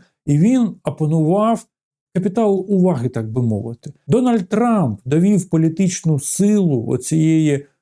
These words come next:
публічної уваги ще з десять років тому, але Мамдамі адаптував цю зброю для лівого флангу. Його кампанія була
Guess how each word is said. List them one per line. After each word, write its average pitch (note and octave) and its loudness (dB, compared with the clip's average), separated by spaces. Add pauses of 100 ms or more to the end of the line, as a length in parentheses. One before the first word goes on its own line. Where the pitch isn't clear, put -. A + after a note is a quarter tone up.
(140)
публічної D3 0
уваги D3+ 0
ще D#3+ 0
з C3 -4
десять D#3 -2
років D#3+ -2
тому, D#3+ -2
але C#3 0
Мамдамі E3 0
адаптував D#3 -2
цю C#3 -6
зброю C#3 -2
для A#2 -2
лівого A#2 0
флангу. - -8 (340)
Його D#3 2
кампанія E3+ 0
була D3 0